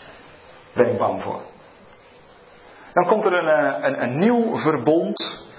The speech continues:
En, eh, dat nieuwe verbond, en dat is heel apart, er wordt over gesproken in, eh, Jeremia eenendertig.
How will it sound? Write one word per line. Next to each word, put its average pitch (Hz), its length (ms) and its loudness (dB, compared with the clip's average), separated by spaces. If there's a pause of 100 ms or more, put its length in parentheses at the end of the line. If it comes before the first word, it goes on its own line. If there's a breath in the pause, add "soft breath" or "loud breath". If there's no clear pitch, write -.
(420 loud breath)
En, 139 280 2
eh, 131 420 0 (340)
dat 139 360 0
nieuwe 226 340 2
verbond, 180 580 0
en 180 80 -6
dat 180 100 0
is 170 60 -2
heel 180 180 0
apart, 175 360 0
er 156 60 -4
wordt 170 160 -2
over 165 180 0
gesproken 202 540 -2
in, 156 220 0
eh, 143 180 0
Jeremia 156 440 2
eenendertig. 151 840 0